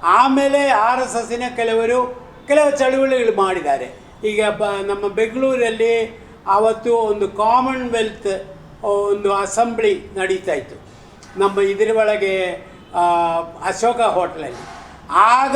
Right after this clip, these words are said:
ಆರ್ ಎಸ್ ಎಸ್ಸಿನ ಮತ್ತು ಎ ಬಿ ವಿ ಪಿಯ ಹುಡುಗರು ಅಲ್ಲಿ ಹೋಗಿ ಪ್ರತಿಭಟನೆ ಮಾಡಿದ್ದಾರೆ, ಅವ್ರನ್ನೆಲ್ಲ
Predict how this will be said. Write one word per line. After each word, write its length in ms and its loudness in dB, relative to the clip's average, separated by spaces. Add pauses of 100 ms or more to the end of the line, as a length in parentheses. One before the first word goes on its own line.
(100)
ಆರ್ 280 0
ಎಸ್ 160 -4
ಎಸ್ಸಿನ 320 -4 (140)
ಮತ್ತು 320 -6
ಎ 400 2
ಬಿ 140 -2
ವಿ 260 -8
ಪಿಯ 200 0 (400)
ಹುಡುಗರು 720 0 (200)
ಅಲ್ಲಿ 240 0
ಹೋಗಿ 220 0
ಪ್ರತಿಭಟನೆ 640 -2
ಮಾಡಿದ್ದಾರೆ, 460 -4 (540)
ಅವ್ರನ್ನೆಲ್ಲ 500 2